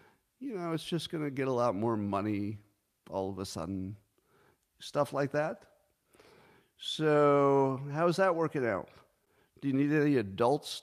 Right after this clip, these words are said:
to sort this out for you? Here, let me sort it out for you. TikTok is owned by China. China wants to influence us.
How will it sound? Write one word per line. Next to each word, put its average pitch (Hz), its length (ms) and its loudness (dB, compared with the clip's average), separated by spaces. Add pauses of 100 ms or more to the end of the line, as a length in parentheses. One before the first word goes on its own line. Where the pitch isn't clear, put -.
(160)
to 110 120 -4
sort 131 380 -2
this 110 280 -6
out 117 200 0
for 147 200 -2
you? 175 160 -6 (640)
Here, 127 300 -2
let 131 120 0
me 165 100 8
sort 156 300 0
it 147 100 -2
out 139 200 0
for 101 180 -6
you. - 140 -12 (880)
TikTok 165 540 4
is 131 140 0
owned 147 220 4
by 139 140 6
China. 131 500 2
China 147 340 0
wants 135 320 0
to 127 180 0
influence 123 520 0
us. 82 240 -6